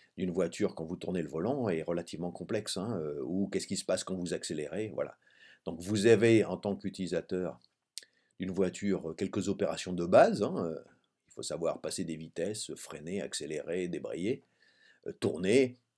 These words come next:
voilà, sinon ce sont les opérations de base. Par contre, euh, les aspects, euh, mécaniques, dynamique des fluides, chimie,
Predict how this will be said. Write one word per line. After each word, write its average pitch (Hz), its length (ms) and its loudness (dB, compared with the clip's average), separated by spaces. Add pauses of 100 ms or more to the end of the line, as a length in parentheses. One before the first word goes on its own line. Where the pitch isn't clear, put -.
(220)
voilà, - 280 -4
sinon 76 280 -12
ce 69 180 -12
sont 78 160 -12
les 82 160 -8
opérations 73 380 -4
de 78 60 -12
base. 90 440 -2
Par - 200 -6
contre, 123 380 -2
euh, 90 80 0
les 90 540 -2
aspects, - 260 -4
euh, 85 200 0
mécaniques, 95 720 -2
dynamique 95 500 0
des 95 140 0
fluides, 92 600 -2
chimie, 104 580 -4